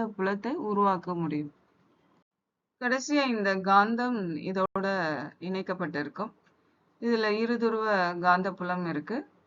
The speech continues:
இப்ப நிலையி, சுழலி ரெண்டுமே சேர்ந்து பார்க்கிறோம்.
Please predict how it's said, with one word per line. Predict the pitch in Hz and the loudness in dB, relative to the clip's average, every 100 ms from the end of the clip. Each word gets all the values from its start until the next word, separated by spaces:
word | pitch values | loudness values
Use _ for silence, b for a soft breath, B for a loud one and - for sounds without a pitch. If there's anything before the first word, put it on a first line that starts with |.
| _ _ _ _ _ _ _ _ _ - | _ _ _ _ _ _ _ _ _ -14
இப்ப | 233 233 | -2 4
நிலையி, | 233 240 262 285 330 | 6 8 8 8 6
சுழலி | 349 240 226 233 247 277 | 4 0 2 2 2 0
ரெண்டுமே | 208 208 220 240 | 0 0 2 2
சேர்ந்து | 254 233 214 233 208 | 2 0 2 2 4
பார்க்கிறோம். | 160 151 143 262 | 2 2 0 -2